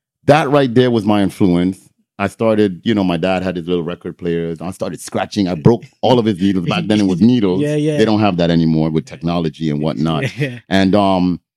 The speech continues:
Speaker 1: yeah, you said it in the beginning, no money,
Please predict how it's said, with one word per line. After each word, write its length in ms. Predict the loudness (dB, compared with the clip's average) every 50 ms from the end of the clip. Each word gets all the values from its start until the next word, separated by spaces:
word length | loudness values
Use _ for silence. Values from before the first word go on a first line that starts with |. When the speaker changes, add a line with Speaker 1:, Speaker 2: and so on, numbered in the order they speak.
| _ _ _ _ _ _ _ -2
Speaker 1:
yeah, 220 | 0 0 2 2
you 160 | 0 -2 -4
said 260 | -2 -2 -2 0 0
it 100 | 0 0
in 80 | 0 -2
the 60 | -2
beginning, 720 | -2 -2 -4 0 2 2 2 2 2 2 0 0 -2 -4 -8 _ _ _
no 340 | -6 -2 0 2 2 2 2
money, 580 | 0 0 0 0 0 0 0 0 -2 -4 -6